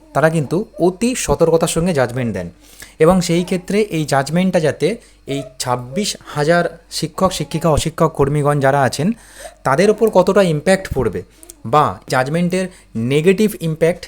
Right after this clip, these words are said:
কেমন হতে পারে বা পজিটিভ ইম্প্যাক্ট কেমন হতে পারে, এই সমস্তটা ওনারা বিশ্লেষণ করবেন। সর্বোপরি যথোপযুক্ত যে প্রমাণগুলো জমা পড়েছে সেগুলো নিয়ে তারা বিশ্লেষণ করবেন এবং সেই বিশ্লেষণের ওপর ভিত্তি করে তারপরে কিন্তু একটা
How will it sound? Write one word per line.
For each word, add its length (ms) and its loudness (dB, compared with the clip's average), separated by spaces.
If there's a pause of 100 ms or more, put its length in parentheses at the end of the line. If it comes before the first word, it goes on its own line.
কেমন 260 0
হতে 200 -2
পারে 220 -2
বা 180 -4
পজিটিভ 360 -4
ইম্প্যাক্ট 360 -2
কেমন 280 -2
হতে 180 -4
পারে, 240 -2
এই 60 -6
সমস্তটা 760 -2
ওনারা 240 2
বিশ্লেষণ 540 -2
করবেন। 240 -4 (560)
সর্বোপরি 920 4
যথোপযুক্ত 680 0
যে 120 2
প্রমাণগুলো 600 4
জমা 240 0
পড়েছে 420 -2 (280)
সেগুলো 520 2
নিয়ে 220 4
তারা 280 2 (400)
বিশ্লেষণ 640 2
করবেন 320 4 (540)
এবং 240 2
সেই 220 0
বিশ্লেষণের 640 0
ওপর 200 2
ভিত্তি 320 0
করে 240 2 (440)
তারপরে 400 4
কিন্তু 240 -2
একটা 180 0